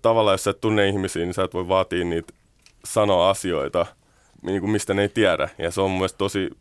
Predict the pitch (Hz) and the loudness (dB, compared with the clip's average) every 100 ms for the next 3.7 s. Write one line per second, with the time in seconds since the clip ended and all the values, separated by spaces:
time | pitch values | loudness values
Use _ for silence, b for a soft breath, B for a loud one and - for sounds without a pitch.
0 | _ 110 104 98 95 98 98 87 82 85 | _ -4 -2 0 2 2 2 -2 -4 -4
1 | 85 90 92 127 123 117 - - 135 127 | -4 -6 -4 -2 -2 -2 -8 -2 0 2
2 | 110 107 110 - 101 92 92 85 85 110 | 2 4 2 0 -2 -2 -2 -4 -2 -2
3 | 104 95 90 90 85 87 | 0 -2 -2 -4 -4 -4